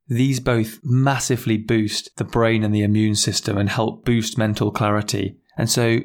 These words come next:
vitamin B twelve found in fish, meat, poultry, eggs, dairy products, things like that. So once we've got the basics straight and we've sort of physically set ourselves up for enhanced mental clarity, the first step you need to take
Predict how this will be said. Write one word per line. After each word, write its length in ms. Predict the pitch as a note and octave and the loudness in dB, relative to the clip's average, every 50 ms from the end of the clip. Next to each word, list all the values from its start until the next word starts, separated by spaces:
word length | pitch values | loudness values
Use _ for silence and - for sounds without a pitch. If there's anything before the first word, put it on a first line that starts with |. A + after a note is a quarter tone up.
| - - | -4 -4
vitamin 440 | A2+ C#3 C#3 C3+ B2+ B2 A#2 A2+ A2 | -4 -2 -2 0 0 0 0 0 0
B 200 | B2 A#2 A2+ A2 | 0 0 0 -2
twelve 340 | - - A#2+ A2+ A2 G#2+ | -2 -2 0 0 0 -2
found 440 | - - C3 B2 A#2 A#2 A#2 A2+ A2 | -2 -2 -2 0 2 2 2 2 2
in 360 | A2+ A2 G#2+ G#2+ G#2+ G#2 - _ | 2 2 2 0 -2 -6 -8 _
fish, 540 | - - - - A#2+ A2+ A2 - - - - | -16 -12 -4 -2 -2 -2 -2 -4 -4 -2 0
meat, 380 | A#2+ A#2 A2+ A2+ A2 - - - | 2 2 2 0 -2 -4 -10 -6
poultry, 580 | - B2 B2 - - - - A2 G#2+ A2 - | -4 -2 -4 -4 -4 -2 0 2 2 2 0
eggs, 420 | - A#2 A2 A2 G2+ - - - - | 0 -2 -2 -2 -2 -2 -6 -6 -4
dairy 360 | - A#2 A2+ A2 A2 A2 G#2+ | -2 0 2 2 2 2 0
products, 420 | A2 - G#2+ G#2+ - - - - | 0 -2 -2 -2 -2 -4 -4 -4
things 260 | - - G#2+ G#2 G#2 | -2 -2 -2 0 0
like 160 | G#2+ G#2+ - - | 0 -2 -2 -2
that. 280 | G#2 G2+ - - - _ _ _ _ _ | -2 -2 -4 -6 -8 _ _ _ _ _
So 160 | - - - C3+ | -4 -2 0 2
once 220 | C#3+ D#3 D#3 D#3 | 2 2 2 0
we've 120 | E3+ D3+ | 0 0
got 140 | D#3 E3 - | 0 -2 -2
the 80 | - B2 | 0 -2
basics 600 | A2 - B2+ A#2+ A#2+ A2 - - A2 - - - | 0 0 0 0 0 0 -2 -2 -4 -2 -2 -4
straight 500 | - - - A#2 G2+ F#2+ - - - _ _ _ _ | -4 -2 -2 -2 0 -2 -2 -4 -8 _ _ _ _
and 140 | - A2 A2 | -2 0 0
we've 120 | A2+ A2+ A2 | 2 0 0
sort 220 | - - B2+ A2 | 0 0 0 0
of 60 | G#2+ - | -2 -4
physically 540 | - - - C3 A#2+ C3 - - - A2 | -4 -2 -2 0 0 -2 -2 -2 -2 -2
set 200 | G#2 - - A2 | -2 0 -2 0
ourselves 520 | G#2+ G#2 G#2 - - A2 G#2 G#2+ G#2 G#2 A2 | 0 0 0 0 0 0 0 0 0 0 0
up 320 | G2+ - - - - _ _ | -2 -2 -4 -10 -18 _ _
for 220 | _ - - A#2+ - - | _ -8 -4 -4 -2 0
enhanced 580 | A2+ A2+ A2 - A#2 A2 A2 A2 A2 - - - | -2 -2 0 0 0 2 2 0 0 -4 -2 -2
mental 300 | G#2+ G#2+ G2+ - G#2 G#2+ | -2 0 0 0 -2 0
clarity, 640 | - - G#2 G#2 G#2 G#2 - - G2+ G2 G2+ - - _ _ _ | 0 0 2 2 0 -2 -2 -2 -2 -2 -2 -4 -8 _ _ _
the 80 | - A#2 | -8 -8
first 520 | - - - D3+ D3 C#3+ C3+ B2 - - | -8 -4 -2 0 0 0 0 -2 -2 -4
step 380 | - - - B2 A#2+ - - - | -6 -2 -2 -2 -2 -2 -2 0
you 80 | A2+ A2+ | 2 2
need 180 | A2 A2+ A2 | 2 2 0
to 80 | - A2 | 0 -2
take 480 | - - A2+ G2 G2+ - - - - | 0 0 0 0 0 -2 -4 -10 -16